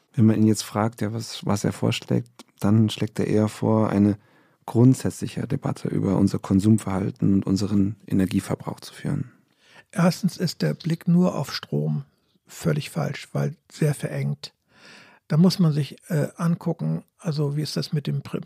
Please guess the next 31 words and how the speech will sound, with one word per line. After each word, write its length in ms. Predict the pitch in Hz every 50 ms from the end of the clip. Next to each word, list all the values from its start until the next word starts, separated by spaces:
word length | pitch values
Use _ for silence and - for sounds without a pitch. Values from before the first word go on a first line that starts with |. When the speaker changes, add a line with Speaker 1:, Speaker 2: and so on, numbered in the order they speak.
| - -
Speaker 2:
Primärenergiehaushalt? 1700 | - - 160 147 156 165 - 165 156 - 208 180 143 135 131 135 - 139 143 127 131 - 127 123 131 - - - 143 151 120 135 - - _ _ _ _ _ - _ _ _ _ _ _
Und 180 | - 165 151
da 80 | 156 156
gibt 240 | 147 156 160 - -
es 200 | 151 - - -
ganz 240 | - 170 170 180 -
andere 340 | - 208 170 160 143 151 139
Stellschrauben, 960 | - - 156 143 139 147 143 - - - - - - - 135 143 139 147 147 - _ _ _ -
ja, 260 | - 156 170 175 170 _
um 200 | - 170 151 156 - -
Energie 400 | - 165 151 151 135 139 151 143
zu 160 | - - -
sparen. 540 | 139 - - - 139 139 139 135 135 139 143 _ _ _ _ _ _ _ _ _
Soll 260 | _ - 175 180 196 190
aber 260 | 170 156 170 165 - -
sagen, 500 | - - 147 135 143 151 165 202 196 - _ _ -
dass 300 | - 165 160 - - _ _ _ _ _
der 240 | - 190 165 - -
Umgang, 500 | 269 285 277 254 180 147 143 147 147 151 - _ _ _ _ -
den 140 | 170 156 147
es 140 | 135 - -
gibt 240 | - 226 220 -
mit 140 | 185 160 -
Energie 500 | - 175 170 156 147 143 180 226 233 202
in 220 | 156 - 170 151 147
diesem 240 | 147 143 147 143
Land, 380 | 151 175 180 170 147 135 - - _ _
falsch 460 | - - 180 175 151 143 143 - - -
ist. 360 | 139 123 120 - - - - _ _ _ _ _ _ _ _ _ _ _ _ _ _
Also 240 | - - 151 165 170
Verkehr, 640 | - - 175 156 - - 180 190 190 185 185 202 -